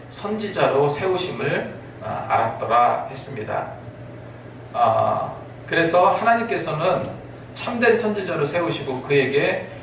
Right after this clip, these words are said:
하나님의 권위를 부여하셨다. 여호와께서 그와 함께 계셔서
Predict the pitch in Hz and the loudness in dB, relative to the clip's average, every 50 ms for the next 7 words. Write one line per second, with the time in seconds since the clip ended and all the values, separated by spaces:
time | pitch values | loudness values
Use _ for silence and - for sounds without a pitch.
0 | - - - - - 185 190 185 175 151 147 139 - - 127 127 131 127 123 139 | -14 -14 -10 -8 -4 -2 -2 -2 0 -2 -4 -4 -4 -4 -4 -4 -2 0 4 4
1 | 143 139 - 127 120 123 123 120 117 - - 147 131 - - - - - - - | 4 4 2 -2 -4 -4 -2 -2 -4 -4 -4 -6 -6 -6 -2 -2 0 0 0 2
2 | 127 143 - - 185 185 180 170 160 151 160 - 139 143 147 143 143 139 143 131 | 4 4 6 6 4 4 2 0 -2 -4 -4 -4 0 2 4 4 4 2 0 -2
3 | 123 120 120 117 - - 147 135 110 101 - - 143 160 165 - - - | -2 -2 -4 -6 -6 -6 -6 -4 -4 -6 -4 -2 0 2 2 0 0 -4